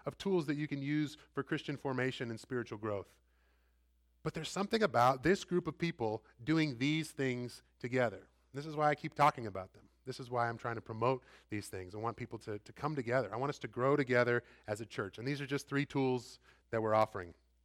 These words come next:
I hope that you don't put 'em on the shelf in your garage like my power saw. That would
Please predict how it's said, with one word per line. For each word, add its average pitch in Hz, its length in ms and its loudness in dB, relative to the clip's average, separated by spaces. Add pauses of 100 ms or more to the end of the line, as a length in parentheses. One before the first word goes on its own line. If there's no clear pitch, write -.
(340)
I 107 80 -6
hope 139 200 0
that 139 140 -6
you 143 40 -6
don't 131 260 2 (880)
put 127 160 -4
'em 127 80 -4
on 127 100 -2
the 131 60 -4
shelf 123 320 -2
in 131 60 -8
your 131 120 -6
garage 107 460 -2 (180)
like 117 180 -4
my 165 120 4
power 220 340 8
saw. 101 240 -4 (200)
That 123 160 -6
would 117 140 -8